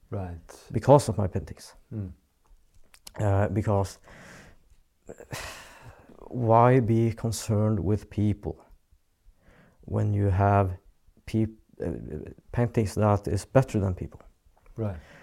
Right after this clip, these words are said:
Speaker 2: Why be concerned about me when you have this?
Speaker 1: Right.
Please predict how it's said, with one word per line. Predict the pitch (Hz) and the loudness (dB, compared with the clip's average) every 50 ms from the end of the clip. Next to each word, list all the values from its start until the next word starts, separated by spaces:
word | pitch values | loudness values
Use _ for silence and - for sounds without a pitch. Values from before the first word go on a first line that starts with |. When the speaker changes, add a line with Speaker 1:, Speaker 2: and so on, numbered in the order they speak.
| - - - _ _ _ _ _ _ _ _ _ _ _ - | -20 -20 -20 _ _ _ _ _ _ _ _ _ _ _ -14
Speaker 2:
Why | - 90 107 92 95 107 120 131 143 | -8 -4 0 2 2 2 2 2 2
be | 139 127 107 | 2 2 2
concerned | - 110 104 - - 117 110 110 113 117 | 2 0 -2 0 0 0 0 0 -2 -4
about | 82 87 104 101 104 - - - | -4 0 2 2 2 0 -2 -2
me | 117 98 110 135 147 139 | 0 0 0 0 0 0
when | 110 117 117 110 | 0 0 0 0
you | 107 101 | 0 0
have | 98 107 107 101 95 87 | 2 2 0 0 -2 0
this? | - - - - - - - - - - - - _ - - _ _ - | 0 0 0 -2 -8 -10 -12 -14 -18 -20 -20 -20 _ -20 -20 _ _ -8
Speaker 1:
Right. | 117 110 95 | -6 -6 -6